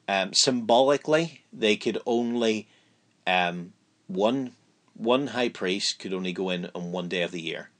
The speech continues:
to the immediate presence of God. And yet, in Christianity, at any point of your life,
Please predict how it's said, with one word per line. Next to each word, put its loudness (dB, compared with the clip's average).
to -10
the -4
immediate -6
presence -8
of -14
God. -8
And 0
yet, 4
in -6
Christianity, 2
at 0
any 2
point -2
of 0
your 2
life, 0